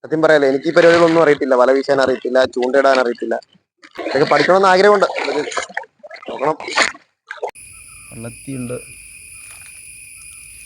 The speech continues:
Speaker 2: ഇത്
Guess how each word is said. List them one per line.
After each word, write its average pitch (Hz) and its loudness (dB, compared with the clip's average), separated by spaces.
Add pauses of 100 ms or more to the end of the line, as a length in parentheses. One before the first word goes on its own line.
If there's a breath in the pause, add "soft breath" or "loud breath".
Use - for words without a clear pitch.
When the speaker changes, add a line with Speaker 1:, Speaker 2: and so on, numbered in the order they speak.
(2750)
Speaker 2:
ഇത് 123 -16